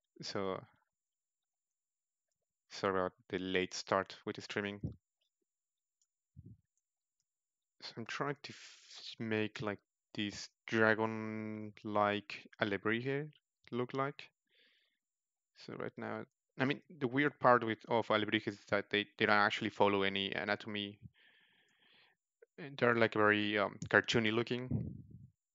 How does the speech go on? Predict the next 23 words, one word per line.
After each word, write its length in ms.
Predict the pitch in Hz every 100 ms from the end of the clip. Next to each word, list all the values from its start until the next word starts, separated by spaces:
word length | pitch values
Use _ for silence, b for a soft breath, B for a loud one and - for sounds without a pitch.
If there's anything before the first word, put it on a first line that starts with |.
| _ - _ _ _ _ _ -
Um, 640 | 107 104 101 101 101 101 -
I, 120 | 104
I'm 100 | 110
not 140 | 113 113
really 220 | 107 101 _
doing 340 | - 101 95 92 -
that 200 | 98 101 -
with 120 | 110
this 300 | 113 117 -
one. 180 | 131 135 - -
So, 280 | - - 107 - - -
uh, 100 | -
even 220 | 127 120
though 140 | 110 107
it's 140 | 104
going 140 | - 110
to 80 |
be, 100 | 110
like, 200 | 104 101 -
w-, 200 | 107 104 -
really 180 | 113 104
weird, 320 | 110 123 127 - b b b b b b b b _ _ _ _ _ - _ _ _ _ _ - - _ -
I'm 160 | 127